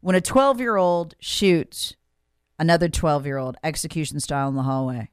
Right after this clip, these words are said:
that's it. And you know what's funny? I mean, just the buzz lately without me seeking this out, right here in the upstate.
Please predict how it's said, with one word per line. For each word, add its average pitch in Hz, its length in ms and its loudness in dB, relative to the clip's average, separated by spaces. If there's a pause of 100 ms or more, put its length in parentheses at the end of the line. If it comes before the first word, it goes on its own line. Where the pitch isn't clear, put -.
that's 143 220 -8
it. - 160 -20 (1500)
And 247 120 2
you 311 60 4
know 453 60 0
what's 539 180 -2
funny? 214 460 2
I - 60 -4
mean, 220 100 0
just - 140 -6
the 294 60 -2
buzz 175 420 2
lately 160 380 -2
without 165 280 0
me 170 120 -2
seeking 160 400 -6
this 147 140 -6
out, 147 200 -4
right 233 160 2
here 233 120 0
in 202 60 0
the 175 80 -2
upstate. - 380 -8